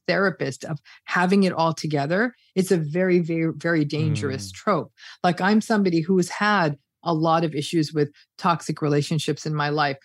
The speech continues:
Speaker 1: I, and I've had ex-, experienced trauma. And I see how, like, you know, even little things about myself. I was telling someone the other day,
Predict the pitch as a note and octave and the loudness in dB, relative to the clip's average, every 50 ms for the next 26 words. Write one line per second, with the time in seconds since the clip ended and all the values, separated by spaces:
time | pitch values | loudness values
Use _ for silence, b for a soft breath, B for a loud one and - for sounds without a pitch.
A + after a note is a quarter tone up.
0 | b b b b F3 F3+ E3+ - - E3 D#3+ D3+ D3 D3 - - D#3 D#3 - D3+ | b b b b 0 2 2 2 2 2 2 2 0 0 0 0 0 0 0 -4
1 | D3 - - D3 D#3+ - - - - - F#3+ F3+ F3 E3 D3+ D3 C#3+ - - - | -6 -6 -6 -6 -6 -6 -8 -14 -4 0 0 2 2 2 0 -2 -4 -8 -10 -10
2 | - - D3+ D3 C#3+ C#3 C3 C3 B B B B B B B F#3 F3+ F3+ F3+ F3+ | -4 -2 0 0 0 -2 -4 -6 B B B B B B B 0 2 2 2 0
3 | F3 - - - B3+ B3 G3 F3 D#3 D#3 D3+ D3+ - - A3 A3 G#3 F#3+ E3+ C#3+ | -2 -4 -2 0 2 2 4 2 2 0 0 -2 -4 -2 0 0 2 2 0 0
4 | A3+ A3+ G#3+ F3+ G3+ A3 B3 C4 C4 - C#4 D#4 D#4 B3 F#3+ D3+ B2+ F#2+ C#3+ C#3+ | -2 -2 -2 0 0 0 2 2 0 0 -2 -2 -2 -2 0 0 -2 -2 -2 -4
5 | C#3+ - - C3+ C3+ - D3 D3+ - - F#3 F3+ E3+ - - F#3 F3+ E3+ E3 D#3+ | -4 -4 -6 -6 -4 -4 -4 -4 -2 -2 -2 -2 -2 -2 0 0 0 0 0 0
6 | D3+ E3+ E3 D#3+ G#3+ A3+ G#3+ F3 D3+ | -2 -2 -2 0 2 2 2 2 0